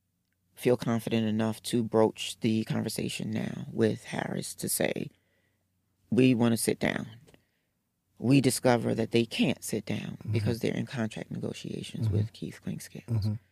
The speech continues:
Speaker 1: Keith Clinkscales, who's had my business plan for all those months. Keith Clinkscales, who, you know, and I have a lot of respect for Keith,
Speaker 2: Mm-hmm.
Speaker 1: you know, and he, he did cause a lot of hurt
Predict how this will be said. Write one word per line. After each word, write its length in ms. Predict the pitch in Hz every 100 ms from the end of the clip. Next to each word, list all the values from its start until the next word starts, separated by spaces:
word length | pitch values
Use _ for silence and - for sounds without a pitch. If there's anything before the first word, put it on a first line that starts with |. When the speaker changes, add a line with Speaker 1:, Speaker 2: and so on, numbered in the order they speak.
| _
Speaker 1:
Keith 240 | - 120 -
Clinkscales, 460 | 117 113 - 110 -
who's 140 | 110
had 220 | - - -
my 380 | 110 104 110 - _ _ _
business 380 | 104 107 - -
plan 340 | - - -
for 140 | - -
all 160 | - 101
those 220 | 101 -
months. 220 | 104 - - _ _
Keith 240 | - 110 -
Clinkscales, 640 | 139 156 - - 120 120 -
who, 500 | 123 113 104 101 104 _ _ _ -
you 160 | 139
know, 300 | 120 113 117 -
and 220 | - 127 127 -
I 60 | 123
have 180 | 139 127
a 40 |
lot 200 | 123 120
of 80 | 117
respect 340 | 113 - 101
for 140 | - -
Keith, 380 | - - - - 113
Speaker 2:
Mm-hmm. 180 | 104 117
Speaker 1:
you 120 | 117
know, 280 | 117 113 - _ -
and 400 | 113 110 107 - _
he, 220 | - 135 -
he 260 | - 135 127
did 320 | 135 135 120
cause 260 | - 139 117
a 80 |
lot 180 | 117 113
of 80 | 98
hurt 340 | - 117 -